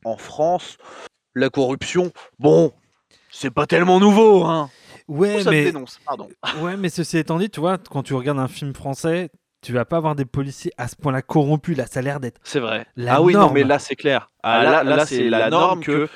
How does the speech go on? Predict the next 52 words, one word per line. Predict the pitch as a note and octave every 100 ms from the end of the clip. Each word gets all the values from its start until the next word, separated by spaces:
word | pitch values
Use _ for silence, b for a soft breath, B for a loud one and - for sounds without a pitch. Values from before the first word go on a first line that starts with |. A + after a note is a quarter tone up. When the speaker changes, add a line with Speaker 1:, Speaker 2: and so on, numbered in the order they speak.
| B B B
Speaker 1:
vraiment | A#2 A#2 C#3 D3+
dans | C#3+ A#2
les |
films | G#2+ - B2+
français, | A#2+ - A2+ A#2+ - D3+ D3 C3+
euh, | A2+ A2
alors | G#2+ A#2 -
que | B2+ A#2
ça | -
de... | G#2+ G#2 G2+
c'est | G#2 -
la | G2+ G#2
norme, | C3 A#2+ A2
euh, | G#2+ G#2+
peut-être, | A2 - A#2+ -
euh, | G#2+ F2+
de | G#2+
base. | A2 G#2+ E3+ C#3+ A#2 b b b _
Après, | - B2
je | A#2
ne | G#2
sais | -
pas, | A2+ E3
je | C3 A#2
ne... | G#2+ G2+ G2+
je | G#2 A2
ne |
veux | G#2
pas | G#2 A#2
juger | A#2 A2 B2+
nos | B2 G#2
amis | A2 A2
policiers | B2 A#2 -
trop | - -
vite, | C#3 A3 - B B B B B -
mais, | A#2 B2 A#2+
euh... | A#2 A2+ A2+ A2 A2 A2+ A2 G#2+ -
mais | A2+ A2+ A2+ -
c'est | - A2+
vrai | B2+
que | - B2+
dans | A2 A#2+ B2+
ce | C3+
film-là, | - C3 B2+ B2+ D#3+
c'est | -
vraiment, | A#2+ A#2 B2+ F#3+ F3
mais | A#2+ A#2
tu | -
dis, | B2 C#3+
bah, | D3+ B2 A2+
c'est | - F3
normal. | A3 A3 G#3+ B2+ D3+